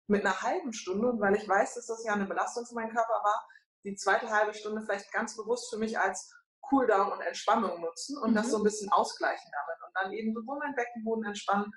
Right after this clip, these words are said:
Speaker 1: als auch mich in, als Gesamtperson, mein ganzes Nervensystem, äh, Atemübungen machen, äh, Meditation machen, Hypnose machen, vielleicht noch eine Runde im Wald spazieren gehen, also was auch immer einen da entspannt, das ist ja auch, äh,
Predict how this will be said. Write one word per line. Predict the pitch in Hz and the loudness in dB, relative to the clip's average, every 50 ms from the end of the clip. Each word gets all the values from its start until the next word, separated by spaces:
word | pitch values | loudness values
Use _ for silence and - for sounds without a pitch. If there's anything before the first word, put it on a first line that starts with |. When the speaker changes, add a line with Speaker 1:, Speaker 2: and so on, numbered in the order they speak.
| - - - - _ | -16 -18 -20 -6 _
Speaker 1:
als | - 196 - - - | 0 0 0 2 2
auch | 202 214 214 220 | 2 2 2 0
mich | 214 220 220 - - - _ _ _ - | -6 -10 -10 -10 -14 -18 _ _ _ -12
in, | - 202 196 | -10 -8 -4
als | - 190 190 - | -2 -2 -4 -4
Gesamtperson, | - 202 196 196 220 294 - - 262 240 226 220 233 240 233 233 - - - - _ - | -6 -4 0 0 0 0 -2 -4 -8 -6 -4 -2 0 0 -2 -2 -6 -12 -20 -20 _ -6
mein | 190 190 | -4 -2
ganzes | 190 196 208 214 - - | 0 0 -2 -2 -6 -8
Nervensystem, | 202 202 202 220 - - 220 220 214 - - - - 220 220 220 220 220 220 - - - - - _ | -4 -2 -2 -2 -2 -4 -6 -8 -8 -10 -10 -8 -4 0 2 2 2 2 0 -4 -8 -16 -20 -4 _
äh, | 185 190 | 2 4
Atemübungen | 196 196 - 190 208 208 202 214 214 214 202 208 214 208 208 | 4 6 4 4 2 0 -2 -8 -14 -12 -8 -8 -6 -6 -4
machen, | 202 196 196 202 - 196 190 196 196 196 _ _ _ _ _ _ | -4 -4 -4 -4 -8 -12 -12 -12 -14 -16 _ _ _ _ _ _
äh, | 196 190 196 196 | 0 2 4 4
Meditation | 202 220 220 233 - 269 262 254 - - 233 233 226 214 | 4 4 4 0 -2 -6 -6 -6 -2 0 2 2 4 4
machen, | 202 196 196 214 220 220 | 2 2 0 0 -4 -6
Hypnose | 220 269 - - 190 196 233 240 - 214 202 | -6 -6 -6 -2 0 2 2 2 2 0 0
machen, | 190 190 190 - 208 196 196 196 - _ _ _ _ | 0 0 0 0 2 2 2 0 -2 _ _ _ _
vielleicht | - 214 214 214 220 220 240 | 0 2 4 4 4 4 0
noch | 240 233 | 0 2
eine | 220 220 | 2 2
Runde | 220 220 233 226 247 233 | 2 2 2 2 4 4
im | 214 202 | 4 4
Wald | 202 202 - - | 4 4 2 2
spazieren | - - 220 214 - - - 220 214 208 | -2 -4 -6 -6 -6 -8 -10 -8 -6 0
gehen, | 202 202 202 208 214 202 | 0 0 0 0 -2 -4
also | - 185 185 190 185 | -4 -2 -2 -2 -2
was | 190 196 190 | -2 -2 -2
auch | 190 - - | -6 -6 -4
immer | 240 240 226 233 | -2 0 2 2
einen | - 196 202 202 | 2 2 2 4
da | 180 190 | 2 2
entspannt, | 185 - - - 190 196 208 233 - | 2 -2 -4 -4 -2 -2 -2 -2 -6
das | - - - - | -10 -12 -14 -16
ist | - - | -6 0
ja | 190 185 190 - - | 0 2 2 4 2
auch, | - 190 - - | 2 0 -2 -4
äh, | 185 185 185 | -6 -6 -4